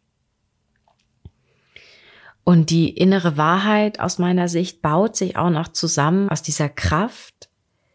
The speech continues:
der Eigenverantwortung, also wirklich Verantwortung zu übernehmen und ganz bewusst für das eigene Handeln.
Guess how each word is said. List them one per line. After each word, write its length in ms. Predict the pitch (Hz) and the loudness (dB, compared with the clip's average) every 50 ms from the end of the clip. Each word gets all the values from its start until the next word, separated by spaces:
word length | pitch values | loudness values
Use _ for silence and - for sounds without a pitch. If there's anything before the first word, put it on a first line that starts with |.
| _ _ _ _ _ _ _ - | _ _ _ _ _ _ _ -4
der 200 | 165 - - - | -4 -4 -2 -4
Eigenverantwortung, 1300 | 180 185 226 247 240 208 165 - - - - - 135 135 123 - 123 120 123 - - - - - - - | -2 0 0 0 0 -2 -2 -4 -4 -4 -4 -4 -4 -4 -6 -6 -6 -6 -6 -8 -10 -14 -14 -14 -8 -6
also 300 | - 165 160 170 160 156 | -4 -2 -2 -2 0 2
wirklich 480 | 180 202 220 214 - 220 220 214 - | 2 2 2 0 -2 -6 -6 -6 -10
Verantwortung 1400 | - - - - - - - 165 175 190 233 254 - - - - 190 185 190 196 190 - 190 175 175 170 170 - _ | -10 -8 -8 -8 -8 -6 -4 -2 -2 0 -2 -4 -6 -8 -2 0 2 2 2 0 -2 -4 -4 -4 -4 -4 -6 -8 _
zu 180 | - - - - | -8 -8 -8 -4
übernehmen 1040 | - 160 156 156 156 151 143 139 139 143 139 139 151 185 202 208 214 214 220 220 | -4 -4 -4 -2 -2 -2 -2 -2 0 0 0 0 0 0 0 0 -2 -2 -2 -4
und 200 | 220 175 151 143 | -4 -6 -6 -4
ganz 420 | - 147 156 170 180 196 208 - - | -4 -2 0 0 0 0 -2 -6 -8
bewusst 680 | - - 151 - - 156 - 269 - - - - - | -6 -8 -8 -6 -4 -6 -6 -4 -6 -8 -10 -10 -12
für 120 | - - 151 | -8 -6 -4
das 360 | 139 139 135 - - _ _ | -4 -2 -4 -6 -6 _ _
eigene 500 | 143 147 151 170 180 190 185 165 151 139 | -4 -2 -2 -2 0 0 0 0 0 -2
Handeln. 520 | 147 151 151 151 156 180 196 220 240 233 | -2 -2 -2 -2 -4 -4 -6 -8 -10 -14